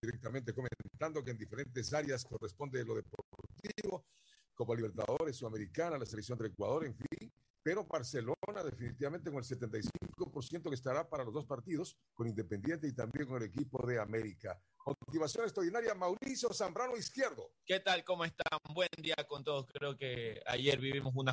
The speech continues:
Speaker 2: jornada muy linda de deporte, sobre todo en, en este tema de la Champions League,
Speaker 1: Champions.
Speaker 2: aunque creo que al inicio lo, por ahí lo escuché a, a, a Pocho y a Fernando comentar algo del tema. La verdad que se vivió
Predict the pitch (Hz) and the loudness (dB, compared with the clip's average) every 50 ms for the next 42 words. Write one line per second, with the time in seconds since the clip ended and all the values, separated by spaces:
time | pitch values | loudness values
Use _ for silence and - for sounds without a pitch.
0 | - - - - - - 127 120 131 123 120 123 127 123 131 127 - - - 123 | 2 2 0 -2 0 2 4 6 6 6 4 2 2 2 0 0 0 2 4 6
1 | 120 113 110 107 110 - - 131 131 123 - - 113 - - 104 104 - 107 - | 8 8 6 4 2 2 4 4 4 6 4 2 -2 0 -2 -4 -4 -4 -4 2
2 | - 120 117 110 107 - - 104 104 101 101 107 110 - - - - 117 117 117 | 4 6 6 6 4 2 -2 -4 -2 0 2 0 0 0 0 4 6 6 8 8
3 | 113 110 104 104 - - 117 - - 110 113 117 131 123 147 151 139 110 110 104 | 8 6 6 4 4 2 2 4 4 6 8 8 8 6 4 4 4 4 4 4
4 | - 104 101 95 - 113 117 113 - - 110 104 98 - _ _ _ _ _ 120 | 2 0 0 2 4 4 4 4 6 4 4 2 2 -2 _ _ _ _ _ 6
5 | 123 127 143 147 165 175 147 156 151 127 110 113 127 117 - - 117 131 135 143 | 8 8 8 8 8 6 6 6 4 4 4 4 4 4 4 4 8 8 10 10
6 | 139 131 131 123 120 - - 123 - - - - - 117 - - 127 123 113 107 | 10 8 6 6 6 4 0 -2 -2 -4 -8 -6 -6 -2 4 6 8 8 8 6
7 | 104 95 - - - 98 95 92 92 - 101 104 - 123 127 120 123 - 107 104 | 4 2 -2 -6 -4 -4 -2 -2 0 0 0 2 6 6 6 6 6 4 2 2
8 | - - 101 107 113 113 113 107 107 104 - - - _ _ _ - - - _ | 2 2 2 4 4 6 6 6 4 4 2 -2 -6 _ _ _ -20 -20 -20 _
9 | - 110 110 117 113 - 127 127 127 127 123 123 123 120 117 113 120 143 139 139 | 2 6 6 6 8 10 10 10 10 10 10 8 8 8 6 6 8 8 8 10
10 | 135 135 131 113 113 110 107 104 101 117 113 - 117 113 - - 110 107 110 110 | 8 8 6 6 6 6 4 4 4 2 2 2 -2 -4 -2 -2 0 0 2 2
11 | 110 110 117 117 117 113 110 110 104 98 | 4 6 6 8 8 8 6 6 4 0